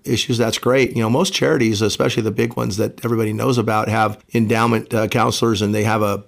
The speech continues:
situation where if, if you have one, let's say you're leaving half your money to the Heart Fund because of whatever reason,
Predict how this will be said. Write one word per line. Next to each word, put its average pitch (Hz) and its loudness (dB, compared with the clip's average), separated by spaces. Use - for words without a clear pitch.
situation 117 0
where 107 2
if, 117 -2
if 120 -2
you 156 2
have 131 2
one, 120 2
let's - -4
say 127 0
you're 110 2
leaving 110 0
half 120 -2
your 110 2
money 113 2
to 107 0
the 104 2
Heart 113 0
Fund 104 -4
because 101 -4
of 98 -4
whatever 101 2
reason, 95 -4